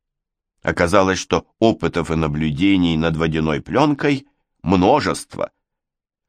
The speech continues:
Что же это за свойство воды? Молекулярное строение вещества подскажет нам, что на поверхности не только воды, но и всякой жидкости мельчайшие их частички –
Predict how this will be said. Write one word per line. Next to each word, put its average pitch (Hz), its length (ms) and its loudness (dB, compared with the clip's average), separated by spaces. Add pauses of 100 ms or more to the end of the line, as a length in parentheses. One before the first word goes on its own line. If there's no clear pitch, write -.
(180)
Что - 240 -2
же 208 140 0
это 185 300 0
за 139 140 0
свойство 95 520 -2
воды? 90 360 -2 (1000)
Молекулярное 90 800 2
строение 76 560 -2
вещества 71 560 -6
подскажет 78 640 -4
нам, 135 240 0 (680)
что 110 200 0
на 107 120 4
поверхности 80 800 0
не 80 200 -2
только 87 460 -2
воды, 69 400 -2
но 78 140 -2
и 76 140 -2
всякой 98 500 -4
жидкости 107 720 -4 (480)
мельчайшие 95 920 0
их 80 240 -4
частички – - 800 -6